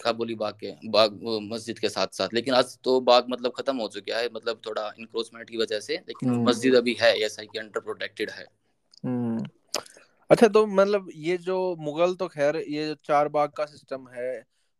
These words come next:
Speaker 2: वो तो बाद में डेवलप हुआ है, लेकिन
Speaker 1: हम्म, हम्म।
Speaker 2: लोधिया के टाइम पे गार्डन बनाने का सिस्टम आ लिया था,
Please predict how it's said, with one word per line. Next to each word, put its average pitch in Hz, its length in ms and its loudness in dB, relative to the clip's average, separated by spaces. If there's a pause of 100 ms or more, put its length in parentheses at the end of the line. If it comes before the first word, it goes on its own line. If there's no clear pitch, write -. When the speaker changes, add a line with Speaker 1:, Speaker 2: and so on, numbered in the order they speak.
Speaker 2:
वो 135 220 0
तो 131 220 -2
बाद 135 280 2
में 147 140 -4
डेवलप 139 280 0
हुआ 113 180 -4
है, 123 60 -4
लेकिन 185 360 -4
Speaker 1:
हम्म, 117 320 -8
हम्म। 113 180 -8 (140)
Speaker 2:
लोधिया 202 420 6
के 185 100 0
टाइम 170 260 -2
पे 185 60 -2
गार्डन 175 360 2
बनाने 160 220 0
का 170 80 -4
सिस्टम 160 320 -8
आ 151 100 2
लिया 127 200 -2
था, 117 140 -12